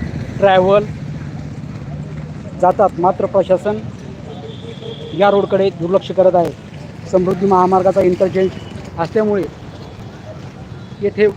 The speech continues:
वाहनाची वर्दळ सर्वात जास्ती असते, त्यामुळे हे गड्डे पडल्यामुळे अपघात होण्याची दाट शक्यता आहे. या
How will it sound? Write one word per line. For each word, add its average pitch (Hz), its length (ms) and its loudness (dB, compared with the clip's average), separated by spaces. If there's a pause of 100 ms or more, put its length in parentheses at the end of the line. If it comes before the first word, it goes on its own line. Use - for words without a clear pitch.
(120)
वाहनाची 190 400 2
वर्दळ 190 220 0
सर्वात 175 240 -2
जास्ती 180 320 0
असते, 190 260 -2 (840)
त्यामुळे 208 340 4 (460)
हे 180 100 -6
गड्डे 170 280 2
पडल्यामुळे 196 440 6
अपघात 185 300 4
होण्याची 175 260 4
दाट 175 240 4
शक्यता 185 320 0
आहे. 190 180 6 (2000)
या 185 180 6